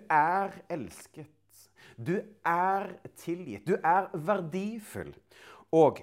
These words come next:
du er invitert til et fellesskap med Jesus, der hvor du er i ditt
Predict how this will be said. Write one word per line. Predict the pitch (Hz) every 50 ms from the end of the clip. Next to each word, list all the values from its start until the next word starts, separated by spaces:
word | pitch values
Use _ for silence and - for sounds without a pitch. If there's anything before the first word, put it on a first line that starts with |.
| - -
du | 120 113 117 180 214 240 262
er | 254 - 185 185 196 185
invitert | 190 185 180 165 180 180 180 - 175 175 165 - - - -
til | - 190 226
et | 202 -
fellesskap | - - - 202 208 220 214 196 - - - 98 92 - _ -
med | 120 117 120 120 123 139 156 165 170 180 170 - -
Jesus, | 95 90 80 104 117 127 151 - - - - 98 - - - - -
der | - 123 104 123 131 147 170 175
hvor | 165 147 180
du | 156 104 123 143 170
er | - - 104 104 107 127 127 147 -
i | - - 180
ditt | 175 143 156 180 180 _ _ - - -